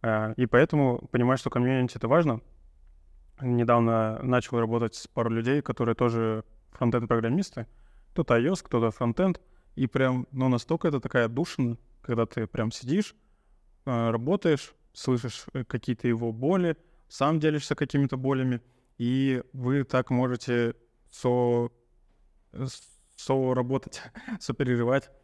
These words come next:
То есть мы можем там во время работы в теннис поиграть, ещё что-то поделать. Это прям очень важно. По сравнению с тем, что я работал один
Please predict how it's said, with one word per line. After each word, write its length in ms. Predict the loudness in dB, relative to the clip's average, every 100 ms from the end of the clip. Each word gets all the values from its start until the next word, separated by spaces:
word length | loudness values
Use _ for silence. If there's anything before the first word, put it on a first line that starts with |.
| _ -4
То 80 | -2
есть 140 | 0
мы 140 | 2
можем 280 | 2 2 2
там 180 | 0 0
во 60 | 0
время 260 | 0 0
работы 300 | 0 -2 -6
в 60 | -4
теннис 320 | -2 0 -2
поиграть, 380 | -4 -2 -2 -2
ещё 200 | -6 -6
что-то 260 | -6 -8 -6
поделать. 400 | -2 -2 -4 -8 -20 _ _ -20 -20 -20 -20 -6
Это 220 | 0 2 2
прям 280 | 2 0 0
очень 260 | -2 -2
важно. 280 | -4 -4 -6 -10 -20 _ _
По 80 | -2
сравнению 320 | 2 4 2
с 60 | 0
тем, 140 | -4
что 140 | -2 0
я 80 |
работал 440 | 0 0 -2 -4 -4
один 380 | -4 -2 -2 -2